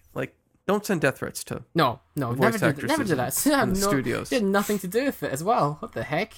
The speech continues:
Speaker 2: Misdirected rage much? You know?
Speaker 1: <laughs> Yeah.
Speaker 2: Mm.
Speaker 1: But yeah.
Speaker 2: Yeah.
Speaker 1: Uh, definitely a download now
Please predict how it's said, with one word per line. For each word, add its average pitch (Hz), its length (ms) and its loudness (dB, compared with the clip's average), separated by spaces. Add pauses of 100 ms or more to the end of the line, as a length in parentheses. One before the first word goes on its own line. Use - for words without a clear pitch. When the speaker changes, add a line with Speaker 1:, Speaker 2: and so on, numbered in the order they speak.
(360)
Speaker 2:
Misdirected 165 680 0
rage 185 260 0
much? - 420 -2 (840)
You 110 60 -10
know? 143 160 -8 (680)
Speaker 1:
<laughs> 151 140 -4 (120)
Yeah. 85 340 2 (880)
Speaker 2:
Mm. 135 380 -4 (500)
Speaker 1:
But 135 140 -2
yeah. 180 220 6 (300)
Speaker 2:
Yeah. 147 120 -6
Speaker 1:
Uh, 151 600 6 (100)
definitely 208 360 2
a 190 60 2
download 185 460 4
now 170 400 2